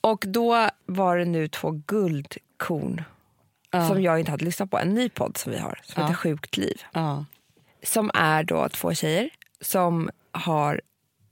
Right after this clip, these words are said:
Speaker 1: varsitt barn
Speaker 2: Mm.
Speaker 1: med samma diagnos.
Speaker 2: Mm.
Speaker 1: En jättesvår muskelsjukdom.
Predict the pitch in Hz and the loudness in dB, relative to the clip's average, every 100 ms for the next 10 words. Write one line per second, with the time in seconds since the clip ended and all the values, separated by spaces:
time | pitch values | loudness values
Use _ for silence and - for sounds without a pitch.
0 | _ _ - 185 160 160 151 139 - - | _ _ -10 -2 -2 -2 0 0 -2 -8
1 | - - 160 202 185 175 - 180 160 156 | -12 -6 -4 -2 0 0 2 0 0 -2
2 | - - 151 - - - - 175 165 180 | -2 -2 -2 -4 -6 -12 -6 -4 -4 -6
3 | - - - - - _ _ - 175 170 | -14 -20 -20 -20 -20 _ _ -2 0 0
4 | - 185 208 - _ _ - 156 - - | -2 -2 -2 -4 _ _ -6 -4 -4 -4
5 | 151 147 135 147 - _ _ _ _ _ | -2 0 0 -2 -8 _ _ _ _ _
6 | - 170 - - - 67 - 185 - _ | -4 -2 -2 -8 -6 -6 -6 -12 -20 _
7 | _ - - - - - | _ -14 -10 -10 -10 -12